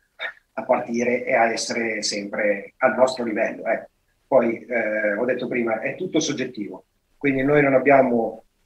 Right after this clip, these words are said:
ehm, come dire, non pensiamo di essere bravi, migliori e così via, pensiamo di creare un modello, e il modello che abbiamo creato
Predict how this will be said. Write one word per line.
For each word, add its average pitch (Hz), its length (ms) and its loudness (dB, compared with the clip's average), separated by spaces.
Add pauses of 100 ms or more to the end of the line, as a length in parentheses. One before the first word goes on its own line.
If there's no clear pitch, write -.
(140)
ehm, 110 600 -10
come 120 160 -6
dire, 120 120 -2
non 143 140 0
pensiamo 131 420 4
di 120 120 2
essere 117 640 0
bravi, 127 420 6
migliori 120 760 0
e 110 120 -8
così - 200 -14
via, 101 280 -6
pensiamo 143 420 -2
di 120 160 -4
creare 123 300 -4
un 139 80 -6
modello, 165 420 2
e 110 40 -10
il 113 80 -10
modello 131 280 0
che - 120 -8
abbiamo 123 260 -4
creato - 520 2